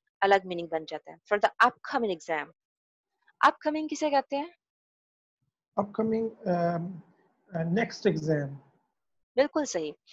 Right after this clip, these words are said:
Speaker 1: Upcoming next आने वाला जो बिल्कुल near हो,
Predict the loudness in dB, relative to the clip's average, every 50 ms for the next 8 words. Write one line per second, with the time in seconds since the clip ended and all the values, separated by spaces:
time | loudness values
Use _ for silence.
0 | -20 _ _ _ _ 4 4 4 2 0 -6 -4 -4 -4 -4 -2 2 2 2 2
1 | 2 -2 -12 -8 _ 2 2 4 4 4 4 4 4 4 4 2 0 -2 -4 0
2 | 2 2 2 4 4 2 2 2 0 0 2 4 4 4 2 0 -8 -8 -10